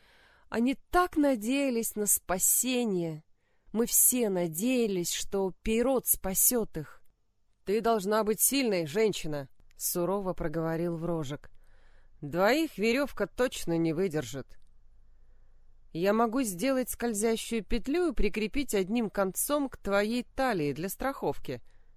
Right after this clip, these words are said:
предложил медведь. «Но Врожек прав. Ты должна собрать всю свою волю в кулак, чтобы преодолеть этот спуск».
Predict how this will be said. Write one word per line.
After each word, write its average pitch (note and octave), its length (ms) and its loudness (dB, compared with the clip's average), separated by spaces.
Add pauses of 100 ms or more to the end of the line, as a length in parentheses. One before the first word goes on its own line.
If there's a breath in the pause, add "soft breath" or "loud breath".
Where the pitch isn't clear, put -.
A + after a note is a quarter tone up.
(140)
предложил E3 500 0
медведь. D#3 540 -4 (560 soft breath)
«Но A3 320 4
Врожек A#3+ 440 2
прав. D#3+ 520 0 (300)
Ты G#3+ 100 -2
должна G3 400 2
собрать F#3+ 520 2
всю - 360 2
свою E3+ 440 0
волю F#3 300 0
в - 140 0
кулак, G#3 480 2
чтобы G3+ 440 0
преодолеть G3 680 4
этот D3+ 240 -6
спуск». - 600 -4